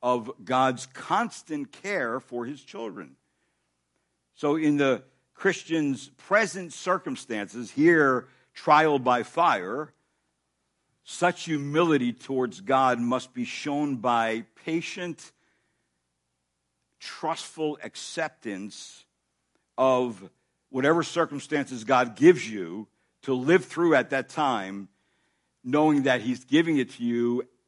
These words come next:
with a loving purpose in mind, to make you like him and to bring you under,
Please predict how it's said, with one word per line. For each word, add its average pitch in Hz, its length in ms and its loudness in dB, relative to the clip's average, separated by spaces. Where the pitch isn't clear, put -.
with 120 260 -4
a 123 160 -4
loving 127 540 -2
purpose 123 680 -8
in 98 140 -12
mind, 85 540 -12
to 127 140 -6
make 135 400 -2
you 139 180 0
like 101 400 -4
him 117 480 -6
and 143 180 -4
to 127 140 -6
bring 143 520 -8
you 196 300 -12
under, 120 560 -4